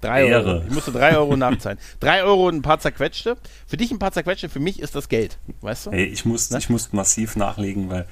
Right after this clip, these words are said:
Speaker 2: meine Frau ist ja jetzt schon eine Zeit lang wieder daheim. Erst mit Mutterschutz, dann Elternzeit. Das merkst du, wenn wieder eine ganze Person <laughs> mehr da ist. Das Homeschooling von den Kids, also diese ganze
Speaker 1: Ja.
Speaker 2: Corona-Zeit und so, die sind ja nonstop zu Hause und hängen an ihrer Unterhaltungselektronik.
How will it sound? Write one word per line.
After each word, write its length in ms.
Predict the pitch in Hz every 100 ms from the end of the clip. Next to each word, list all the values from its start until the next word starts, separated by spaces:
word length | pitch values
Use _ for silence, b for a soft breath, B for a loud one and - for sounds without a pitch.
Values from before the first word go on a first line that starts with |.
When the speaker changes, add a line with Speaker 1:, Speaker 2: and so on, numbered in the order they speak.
| b b -
Speaker 2:
meine 160 | 101 98
Frau 260 | - 101
ist 160 | 127 -
ja 120 | 117
jetzt 140 | 107 -
schon 140 | 107
eine 140 | 101
Zeit 240 | - 101 104
lang 200 | 98 98
wieder 200 | 95 90
daheim. 500 | 90 92 131 127 -
Erst 300 | 101 - -
mit 160 | 92
Mutterschutz, 600 | 120 120 - - 117 - -
dann 180 | 95
Elternzeit. 540 | 95 113 127 123 113 -
Das 140 | 107
merkst 320 | 107 110 -
du, 80 | 107
wenn 160 | 104 101
wieder 140 | 104
eine 140 | 104 104
ganze 260 | 104 -
Person 460 | - 101 104 104 104
<laughs> 100 | 87
mehr 120 | 113
da 220 | - -
ist. 280 | - - - B B B -
Das 240 | - - -
Homeschooling 580 | 147 - 156 139 139
von 180 | 120 107
den 120 | 98
Kids, 460 | 92 135 - - b b b -
also 180 | 95
diese 220 | 98 98 -
ganze 380 | 120 117 117
Speaker 1:
Ja. 40 | 110
Speaker 2:
Corona-Zeit 720 | - 98 143 110 - 92 92
und 80 | 101
so, 140 | 107
die 80 | 107
sind 160 | 98 113
ja 100 | 107
nonstop 560 | 113 147 - 139 -
zu 160 | - 98
Hause 460 | 127 143 107 131 156
und 240 | - 107
hängen 240 | 107 131
an 120 | 127 107
ihrer 200 | 101 95
Unterhaltungselektronik. 1200 | 104 98 143 110 - 98 92 - 101 98 123 -